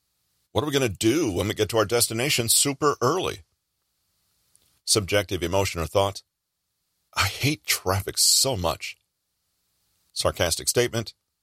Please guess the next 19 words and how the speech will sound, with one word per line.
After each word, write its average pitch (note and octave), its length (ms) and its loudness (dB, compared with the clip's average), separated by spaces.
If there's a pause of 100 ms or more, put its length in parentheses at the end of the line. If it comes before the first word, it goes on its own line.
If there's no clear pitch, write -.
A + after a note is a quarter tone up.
(640)
This - 200 0
traffic D#2+ 540 -4
is D2+ 160 -2
the D2 180 0 (160)
best D3 400 -2
part D2 300 0
of E2 140 -4
my G2 240 0
day. E2 260 0 (1900)
That's E3+ 220 2
the A2+ 100 0
first G#2 420 0
and A2+ 160 -4
most C3 280 -2
common G2 420 -2
use C#2+ 260 -2
of - 80 -8
sarcasm. D2 600 0 (380)
Now, G2 300 -2